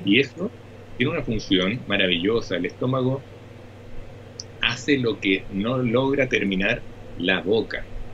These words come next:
Cuando, eh, nos echamos un, un alimento a, al mucho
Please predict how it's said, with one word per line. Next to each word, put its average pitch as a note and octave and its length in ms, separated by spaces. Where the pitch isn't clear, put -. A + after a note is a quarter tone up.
Cuando, E2+ 380
eh, E2 400
nos E2+ 180
echamos B2 440
un, F2 280
un F#2 160
alimento F2+ 580
a, D#2+ 280
al F2+ 160
mucho D3 280